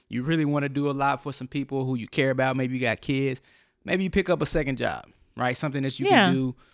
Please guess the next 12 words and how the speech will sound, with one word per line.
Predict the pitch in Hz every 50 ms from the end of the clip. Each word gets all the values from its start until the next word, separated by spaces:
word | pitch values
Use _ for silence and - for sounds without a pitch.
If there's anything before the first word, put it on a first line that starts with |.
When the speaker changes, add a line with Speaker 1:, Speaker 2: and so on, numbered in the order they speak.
| _ _ _ -
Speaker 1:
uh, | - 214 226 233 226 226 -
Speaker 2:
Seasonally. | 330 311 285 226 226 196 185 175 165 156 180 -
Speaker 1:
Yeah, | - 185 170 127
seasonally, | - - 190 170 143 131 120 113 110 104 107 104 - _ -
like | - 110 117 -
a | 107
retail | 110 147 143 139 - 147 135 127
job | 120 117 123 117 117 120 120
where | 117 120
you | 117 117
going | 117 120 123 123 123 120 120
in | 120 120 120 123 120 123 117